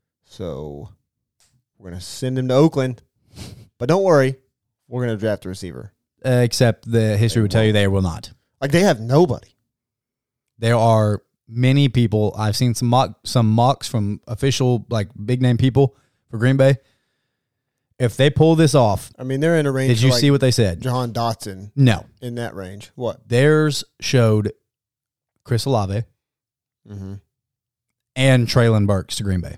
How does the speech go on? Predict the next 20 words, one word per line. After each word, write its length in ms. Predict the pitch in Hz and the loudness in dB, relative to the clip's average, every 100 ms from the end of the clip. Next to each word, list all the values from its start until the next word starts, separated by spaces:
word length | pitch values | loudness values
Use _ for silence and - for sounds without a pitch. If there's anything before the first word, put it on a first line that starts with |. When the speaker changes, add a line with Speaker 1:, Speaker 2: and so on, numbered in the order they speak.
| _ | _
Speaker 1:
How 160 | 139 135 | -4 -4
the 60 | |
fuck 160 | 127 123 | -2 -6
are 40 | |
they 80 | 113 | -4
gonna 100 | 107 | -8
do 80 | 92 | -10
that? 180 | 76 50 _ _ _ _ _ _ _ | -14 -16 _ _ _ _ _ _ _
Speaker 2:
Apparently 300 | - 127 147 | 0 2 2
moving 280 | 131 135 131 | 4 4 4
up 160 | 127 - | 2 0
to 80 | 117 | -2
get 160 | 123 | 2
a 300 | 117 110 107 - | 4 2 2 0
end 140 | 131 | 0
of 60 | 123 | 2
the 60 | |
round 320 | 120 117 113 | 4 4 2
first 220 | 110 110 104 | 0 -2 -2
rounder 300 | 92 85 | -4 -6